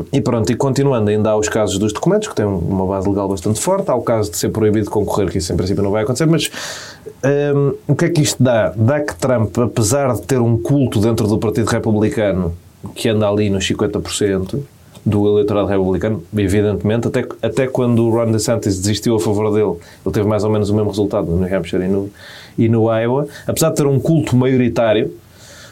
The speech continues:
parece um candidato muito frágil, tão frágil que Nikki Haley, apesar de ter perdido o New Hampshire, que supostamente tinha que ganhar para ter alguma vida, não quer desistir porque está tipo, "Deixa cá ver se este gajo", mantenho, ou morre,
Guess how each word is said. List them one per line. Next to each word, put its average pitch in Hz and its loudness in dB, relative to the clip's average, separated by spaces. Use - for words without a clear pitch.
parece 147 2
um 156 6
candidato 151 2
muito 160 4
frágil, 139 2
tão 151 0
frágil 147 0
que 151 0
Nikki 147 2
Haley, 143 2
apesar 110 2
de 101 -4
ter 107 0
perdido 104 0
o 104 2
New 104 2
Hampshire, 92 -2
que 95 0
supostamente 98 -2
tinha 98 0
que 95 -4
ganhar 101 0
para 90 -4
ter 98 0
alguma 98 0
vida, 123 0
não 151 2
quer 151 0
desistir 151 0
porque 170 -2
está 180 2
tipo, 175 0
"Deixa 196 2
cá 190 2
ver 190 2
se 185 0
este 170 0
gajo", 170 2
mantenho, 95 0
ou 101 2
morre, 160 2